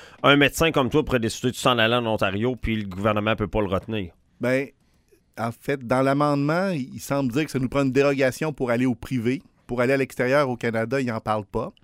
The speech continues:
Speaker 2: Dans le projet de loi quatre-vingt-trois, en fait, qui est rendu une loi qui a été adoptée. Donc, euh, théoriquement, je pour-, on pourrait partir. Puis je connais plein, plein de, de, de médecins qui ont déjà fait des démarches auprès du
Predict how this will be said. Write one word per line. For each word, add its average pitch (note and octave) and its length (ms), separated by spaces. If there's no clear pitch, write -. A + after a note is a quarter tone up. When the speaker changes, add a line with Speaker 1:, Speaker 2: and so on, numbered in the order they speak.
Speaker 2:
Dans G#2+ 100
le G#2 40
projet A2+ 220
de G#2+ 60
loi B2 100
quatre-vingt-trois, A#2 760
en A2 80
fait, B2 140
qui A#2+ 80
est A2 100
rendu A2+ 260
une B2 80
loi B2+ 200
qui A#2 80
a - 20
été A2 140
adoptée. G#2+ 520
Donc, A#2 440
euh, A2 580
théoriquement, C3+ 760
je - 100
pour-, A#2+ 240
on A#2 100
pourrait A#2 260
partir. B2 440
Puis B2 240
je - 80
connais C3 240
plein, D3 380
plein C#3+ 260
de, A#2+ 200
de, G#2+ 600
de G#2+ 160
médecins B2 400
qui - 160
ont A2 80
déjà A#2+ 300
fait C#3 160
des A#2+ 120
démarches A#2+ 380
auprès A2 240
du G2+ 400